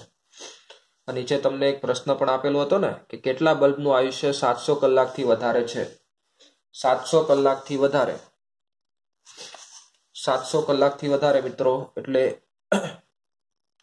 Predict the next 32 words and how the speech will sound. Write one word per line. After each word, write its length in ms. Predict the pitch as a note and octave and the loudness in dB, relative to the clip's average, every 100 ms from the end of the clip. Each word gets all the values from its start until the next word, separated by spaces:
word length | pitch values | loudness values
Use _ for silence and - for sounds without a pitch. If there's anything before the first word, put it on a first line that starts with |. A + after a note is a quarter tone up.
| - | -4
આજે 220 | A2 C#3 | -2 -2
સાતસો 420 | C#3+ C3+ C3 D3+ | 0 0 0 0
થી 180 | C#3+ D3 | 0 2
આઠસો, 300 | C3+ C3+ D3+ | 0 2 2
આઠસો 360 | C3 B2 - C3 | 2 0 0 0
થી 120 | C#3+ | 2
નવસો, 340 | C3 C3 C#3+ | 2 2 2
નવસો 340 | B2 B2 A#2+ C3 | 2 0 2 0
થી 160 | C3+ | 2
હજાર. 260 | C3 C3 F#2+ - _ _ _ _ _ _ - | 0 0 -4 -4 _ _ _ _ _ _ -6
એ 140 | C3 A#2 _ _ - | -6 -8 _ _ -2
આ 140 | A2+ | 0
જે 160 | C3 D3 | 2 2
બલ્બો 360 | C#3 D3 D3+ | 2 2 4
છે 140 | D3+ D#3+ | 4 2
મિત્રો, 280 | D3 - B2+ | -2 0 0
એનો 140 | C3+ | 0
સરવાળો 440 | C#3 C3+ C#3+ D3 | 0 4 4 4
કરી 220 | D3 D3+ D3+ | 2 0 2
દો, 100 | C#3 | 0
એટલે 200 | C3 C#3 | 0 0
તમને 240 | C3+ C#3 | 0 -2
જવાબ 320 | C3+ B2 C3+ | 0 4 4
મળી 220 | C#3 C#3+ | 2 0
જશે. 320 | B2+ G#2+ G#2 F#2+ _ _ | 0 -2 -4 -12 _ _
આટલા 320 | C3 C3+ D3+ | -4 0 0
બલ્બનું 420 | C#3+ C#3 C#3 C#3+ C3+ | 4 2 2 0 0
આયુષ્ય 340 | C#3 C3+ B2+ | 0 -2 -2
સાતસો 460 | - A#2+ A#2+ - C3+ | 0 -2 -2 -4 -2
થી 140 | C#3+ | 0
વધારે 340 | A#2+ A#2 A2+ | 0 0 -2
થાય. 320 | A#2 B2+ - | -2 -2 -4